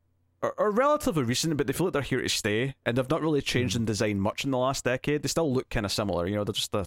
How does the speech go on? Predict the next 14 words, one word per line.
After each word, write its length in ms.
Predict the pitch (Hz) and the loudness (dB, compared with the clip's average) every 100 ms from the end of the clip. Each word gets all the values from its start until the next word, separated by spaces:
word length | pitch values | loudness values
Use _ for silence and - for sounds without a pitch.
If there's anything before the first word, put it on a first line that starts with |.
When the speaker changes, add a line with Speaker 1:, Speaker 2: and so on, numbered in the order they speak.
| - | -4
Speaker 1:
a 80 | 101 | 0
rectangle 600 | 104 - 113 123 92 90 | 0 0 0 0 0 -2
Speaker 2:
Yeah. 40 | 87 | -2
Speaker 1:
and 60 | 87 | -2
whatever. 280 | 90 82 85 _ - _ _ - | -2 -2 -4 _ -20 _ _ -2
Uh, 140 | 117 | 2
Speaker 2:
Like, 200 | 151 139 _ - | 2 2 _ -12
y-, 100 | 185 - _ _ _ _ _ | -12 -12 _ _ _ _ _
like, 220 | 180 170 135 | -2 0 2
you 140 | 131 | 4
have 180 | 165 135 | 2 2
the 80 | 139 | 0
car 320 | - 135 131 | 2 2 2
phone 500 | 131 113 110 101 | 2 2 0 -2